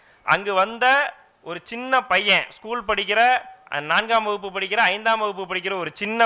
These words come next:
பையன்ல இருந்து எண்பது வயதில் இருக்கக்கூடிய முதியவர் வரைக்கும் அத்தனை பேர் கையிலையும் அவர் வந்து என்ன செஞ்சிருக்கிறாரு? அவர் கண்டுபிடித்த அத்தனை பொருளையும் தூக்கி கையில கொடுத்துட்டார். நீங்க வந்த உடனே நிறைய பானை ஓடுகளை வந்து நீங்க, நீங்க இங்க இருக்கக்கூடிய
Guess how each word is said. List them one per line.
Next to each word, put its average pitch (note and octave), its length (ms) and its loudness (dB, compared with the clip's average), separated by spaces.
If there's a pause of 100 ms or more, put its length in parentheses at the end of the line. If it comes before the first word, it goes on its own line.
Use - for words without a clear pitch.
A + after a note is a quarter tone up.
(100)
பையன்ல F3+ 340 0
இருந்து D#3+ 560 -2 (360)
எண்பது A3+ 540 0
வயதில் A3+ 460 0
இருக்கக்கூடிய F#3+ 600 0 (540)
முதியவர் A3+ 540 0
வரைக்கும் F3+ 520 -2 (200)
அத்தனை C4 560 0
பேர் A3 300 0
கையிலையும் F#3+ 680 -2 (180)
அவர் F3+ 220 2
வந்து G#3 180 0
என்ன A3 100 2 (100)
செஞ்சிருக்கிறாரு? F#3 640 0 (320)
அவர் E3 260 -2
கண்டுபிடித்த G#3 560 0
அத்தனை A#3+ 460 2
பொருளையும் G#3+ 380 -2
தூக்கி F#3 180 -6
கையில F#3 300 -2
கொடுத்துட்டார். B2 320 -8 (1600)
நீங்க F#3 160 2
வந்த C4 360 6
உடனே A#3+ 300 4 (920)
நிறைய A#3 400 2
பானை A#3+ 360 0
ஓடுகளை G#3+ 340 -2
வந்து G3 440 0
நீங்க, F#3 160 -2
நீங்க F#3+ 320 -4
இங்க F#3 120 -4
இருக்கக்கூடிய G#3 600 0